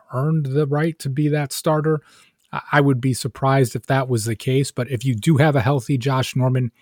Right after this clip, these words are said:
and a healthy Levi Wallace, who might get that start? But again, we did see with the Bills last year at sometimes when Levi Wallace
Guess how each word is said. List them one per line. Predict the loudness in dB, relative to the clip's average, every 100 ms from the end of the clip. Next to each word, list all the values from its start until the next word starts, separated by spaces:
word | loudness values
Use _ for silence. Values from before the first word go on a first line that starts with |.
| _ _ _ _ -6
and | -4
a |
healthy | 2 2 4 2
Levi | 2 2 2
Wallace, | 2 2 2 -2 -6 -14 _ _ _ _ _ _ _ _ 6
who | 6
might | 6 4
get | -2 -2
that | -4 -4
start? | -2 0 0 _
But | -4
again, | -2 0 0 -2 -8 -20 -20 _ _
we | 2
did | 4 2
see | 2 0 0
with | 0 -2
the |
Bills | -2 0 0 -2
last | -2 -2 -4 -4
year | -4
at | -4
sometimes | -4 -2 -2 -4 -4
when | -4
Levi | -2 -2 -2
Wallace | -2 -2 -2 -6